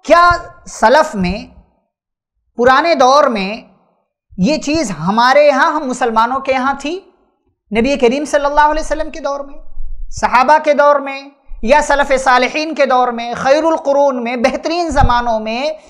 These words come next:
इस चीज़ का कोई भी सबूत मौजूद नहीं है। अगर ये चीज़ बेहतर होती, इस चीज़ की गुंजाइश होती, इस अमल को किया जाना चाहिए होता,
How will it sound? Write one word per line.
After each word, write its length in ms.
इस 280
चीज़ 420
का 200
कोई 380
भी 220
सबूत 480
मौजूद 480
नहीं 300
है। 200
अगर 300
ये 200
चीज़ 480
बेहतर 320
होती, 340
इस 200
चीज़ 240
की 120
गुंजाइश 600
होती, 280
इस 180
अमल 340
को 220
किया 380
जाना 460
चाहिए 640
होता, 540